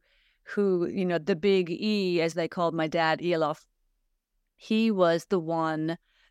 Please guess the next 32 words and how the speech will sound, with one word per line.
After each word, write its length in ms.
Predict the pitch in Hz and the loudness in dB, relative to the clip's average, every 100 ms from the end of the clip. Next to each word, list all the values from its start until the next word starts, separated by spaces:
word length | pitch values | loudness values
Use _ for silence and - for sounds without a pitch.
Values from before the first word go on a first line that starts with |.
| - | 0
that 260 | 185 180 | 2 4
everyone 500 | 190 175 180 180 175 | 2 2 0 0 -2
went 300 | 175 190 226 | 0 -2 -4
to 280 | - 190 170 | -2 0 0
for 180 | - 160 | -2 -6
counsel. 720 | - 170 156 - 156 139 - _ _ _ _ - | -2 -2 -4 -4 -4 -4 -8 _ _ _ _ -4
And, 540 | 196 180 175 165 170 170 - _ _ | 0 0 0 -2 -4 -8 -14 _ _
you 160 | 214 208 | -2 2
know, 160 | 190 | 2
he, 420 | 180 190 196 190 - | 2 2 2 0 -2
he 200 | 165 185 | -2 -2
knew 300 | 180 208 190 | 2 4 4
a 20 | |
lot. 340 | 165 156 180 - _ | 4 2 -2 -6 _
He 180 | 160 180 | -4 0
was 160 | 165 165 | 0 -2
a 60 | |
super 580 | 160 - - 214 190 185 | -6 -8 -2 0 2 0
smart 520 | - - 185 165 165 | -2 -2 2 2 2
man. 400 | - 165 160 175 - - | 0 -2 -2 -4 -8 -14
Eh, 120 | - - 180 - | -12 -10 -12 -4
yes, 300 | 165 175 - | 0 0 -4
of 100 | - | -6
course. 280 | 233 208 - _ _ _ _ - | -2 -2 -6 _ _ _ _ -4
Um, 320 | 180 175 170 - _ _ _ | 0 0 -2 -8 _ _ _
and 720 | 233 269 269 143 160 208 277 254 _ _ _ _ _ _ _ _ _ - | 2 4 4 2 -2 2 2 2 _ _ _ _ _ _ _ _ _ -2
he 220 | 233 220 | 0 2
had 220 | 180 180 | 2 -2
a 40 | |
heart 220 | 165 175 165 | 0 2 2
of 80 | |
gold. 320 | 156 160 110 | 0 -2 -4